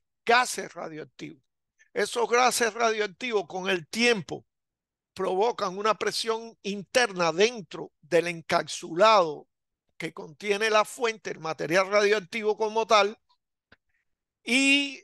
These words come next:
eh, pueden llegar a que, eh, a, a, a fracturar,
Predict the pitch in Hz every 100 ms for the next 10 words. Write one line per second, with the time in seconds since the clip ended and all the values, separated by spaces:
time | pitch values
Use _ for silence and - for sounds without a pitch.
0 | - 202 196 190 180 - 214 220 240 240
1 | 220 214 208 240 _ _ - 214 208 214
2 | 220 226 - - 180 170 160 151 151 147
3 | 143 147 147 _ _ _ - 214 202 -
4 | 180 170 - - - 180 170 - 160 -
5 | - 175 196 233 156